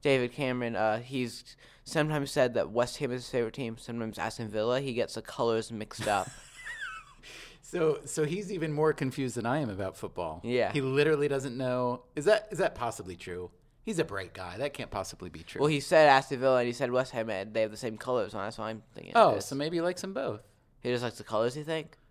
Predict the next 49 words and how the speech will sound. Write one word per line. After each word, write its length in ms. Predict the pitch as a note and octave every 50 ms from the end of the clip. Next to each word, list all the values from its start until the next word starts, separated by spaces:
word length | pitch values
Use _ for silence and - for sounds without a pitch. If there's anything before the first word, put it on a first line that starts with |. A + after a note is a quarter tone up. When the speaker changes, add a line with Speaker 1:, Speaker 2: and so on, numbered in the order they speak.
| _ _ -
Speaker 1:
Is 60 | -
Speaker 2:
If 40 | -
Speaker 1:
that 140 | D#3 D3+ -
Speaker 2:
they, 60 | -
are, 120 | D3+ E3 - -
do, 160 | E3 - D#3+ - -
are 160 | D#3 D#3 D3 -
either, 280 | E3+ F#3 G3 G3 F#3
do 200 | E3 C#3+ D3+ D3
either 180 | D3+ D#3 F3 E3
of 60 | D#3+
them 140 | E3 D#3+ C#3+
have 200 | D3+ C#3 B2 -
purple 240 | - B2+ - - E3
colors? 540 | - - - F#3 G3 G2+ G3+ - - - - _ _ -
Speaker 1:
They 80 | B2+
both 200 | B2+ D3 D3+ D3+ D3+
have, 120 | C#3+ A#2+
like, 140 | B2+ A#2+ A#2
the 80 | A2 G#2+
same 240 | - - A2+ G#2
purplish 400 | - - B2 - - - - -
color. 260 | - - - - - -
Speaker 2:
'Cause 200 | B2 C#3+ C3+ C#3
he 260 | - F3 E3+ E3+ E3+ D#3 - - - - - - - _ _ _ _ _ _ _ -
always 500 | E3+ F3 F3 F#3 F3 E3+ D#3 C#3 B2 A#2+
wears 240 | A#2 A2+ A2+ G#2+ A2
a 40 | G2+
purple 260 | - A2 - - F2+
tie. 360 | F2+ - - G1+ - - - - _ _ -
Speaker 1:
Really? 400 | - A#2+ C3+ D#3 F3+ G#3+ B3 B3 B3
Speaker 2:
Almost 420 | F#3 F3+ F#3 F#3 E3+ D3 - -
always. 440 | A#2 F2 D2+ B1+ - - - - - -
Speaker 1:
Really? 480 | - C3+ D3+ D3+ B2+ G#2 - - G#2 - _ _ _ _ _ _ _ _ -
Speaker 2:
If 100 | - -
you 120 | E3 F3 G3
were 80 | G#3
to 60 | F#3+
Google 640 | E3+ D3 D#3+ D#3 C#3 D3+ C#3+ B2+ B2 A#2+ A2+ - - - C3 -
David 400 | C#3 C3 C#3+ D3+ D#3+ D#3 C#3+ -
Cameron, 460 | - D3 A#2+ A2 G#2 G2+ G2+ G2+ - B2
let's 160 | - A#2 -
do 100 | - C3+ B2+
it 20 |
right 180 | - G#3 G#3 -
now. 340 | D#3 C#3+ A#2+ G#2 F#2+ G2 G2 - -
Speaker 1:
Okay. 200 | C#3+ - - A#2+ A#2+ -
Speaker 2:
Little 180 | C#4 B3 - -
tangent. 440 | - - A#2+ A2 G#2 G2+ - D3+